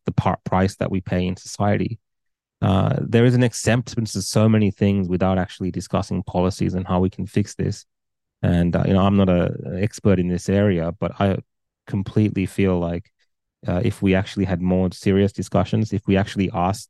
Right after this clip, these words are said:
th-, these migrant populations why they're <laughs> fleeing to the, you know, the real reasons and what's happening in their country. And, you know, one thing that, uh, that's, people find hard to fathom is a lot of the time that people who are coming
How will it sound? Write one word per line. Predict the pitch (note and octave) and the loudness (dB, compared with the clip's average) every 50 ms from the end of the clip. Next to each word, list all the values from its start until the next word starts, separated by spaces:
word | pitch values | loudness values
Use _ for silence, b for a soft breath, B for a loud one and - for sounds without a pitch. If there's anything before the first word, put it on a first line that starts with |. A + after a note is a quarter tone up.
| _ - | _ -12
th-, | - - - | -10 -6 -2
these | - F#2+ F2 - | 0 0 0 2
migrant | F2+ F2 F2+ F#2 - - - - | 2 2 2 0 0 -4 -6 -6
populations | - - - - - F#2 F2+ F#2 - - F#2+ G2+ A2 - _ _ _ _ _ _ _ _ _ _ _ _ | -8 -8 -6 -4 -2 -2 0 -2 -2 -2 -4 -6 -6 -8 _ _ _ _ _ _ _ _ _ _ _ _
why | - F#2 F2 F2+ F#2+ G2 | 0 2 4 4 4 4
they're | F#2+ F#2+ F#2 | 4 2 2
<laughs> | - - | 0 -2
fleeing | - - - - G2+ G#2 A2+ G#2+ G#2+ - | -4 -4 0 0 0 0 0 -4 -4 -4
to | - F#2 | -2 0
the, | F2 F2+ F2 - _ - | 0 0 -2 -2 _ -6
you | G2+ G2 | -2 -2
know, | F2 E2+ F2+ G2 F#2+ - | 0 0 0 0 -2 -2
the | - F#2+ | -2 -2
real | F2 F2 F#2+ G2 G2 G2+ G2 | 0 2 4 4 4 4 4
reasons | F#2+ G2 G2 F#2+ G#2 A2+ A#2+ G#2+ | 4 4 2 2 2 -2 -2 -2
and | F#2+ F2+ F2 F2+ A2+ | -4 -4 -4 -4 -4
what's | - F#2 F#2 - | -4 -4 -4 -4
happening | - F#2 F2+ - F#2 F#2 F2+ | -4 -6 -4 -2 -2 -2 0
in | F2+ F2 | 0 0
their | F2 F2+ F#2 | 0 0 -2
country. | - - F#2+ F#2+ F2 - - F#2+ A#2 B2 _ _ _ _ _ _ _ _ _ - | -2 -2 -4 -4 -4 -2 -2 -2 -2 -4 _ _ _ _ _ _ _ _ _ -2
And, | - A2 G#2 G#2 - C#2 C#2+ A1+ - - | 0 0 0 0 0 -2 -4 -6 -4 -2
you | F#2+ A2 | 2 4
know, | G#2 G2 | 4 4
one | F#2+ G2 G2+ A2 B2 | 4 4 4 2 2
thing | A#2+ - C3+ A#2+ | 2 2 2 4
that, | A2 G#2 G2+ - _ - | 4 2 0 -2 _ -12
uh, | - F2+ - - - | -10 -8 -8 -8 -8
that's, | - - - A2 G2+ - - - _ _ _ - - - _ | -8 -4 -2 -2 -2 -2 -4 -16 _ _ _ -14 -14 -8 _
people | - A2 G#2 G#2 G2 | 0 0 2 2 0
find | - - F#2+ G2 F2+ | 0 2 2 2 2
hard | - G2 F#2+ F#2+ - | 2 2 0 0 0
to | - F#2+ F2+ F2+ F2 E2+ E2 - _ _ - _ - G#2+ C3+ - | 0 0 0 0 0 -2 -4 -8 _ _ -20 _ -14 -14 -14 -8
fathom | - - G2+ G#2+ G2+ G2 F2 E2 F2+ G2 - | -2 0 0 2 2 2 0 0 -4 -8 -8
is | - E2+ F2+ F2+ F2 G2+ - - _ _ _ _ _ _ _ _ | -6 -4 -4 -4 -4 -6 -12 -18 _ _ _ _ _ _ _ _
a | - G#2 | 2 2
lot | G2+ A2 A2+ | 4 4 4
of | A#2 | 2
the | A2 | 2
time | - A2+ G#2 G2+ | 2 2 0 2
that | F#2+ - - | 0 0 -2
people | - G#2+ G2+ - G2+ | 0 0 0 2 2
who | F#2+ F#2 | 2 2
are | F2+ | 0
coming | - - G#2 G2+ G2 F#2+ F#2 F2 | 0 -2 -2 0 0 0 0 -2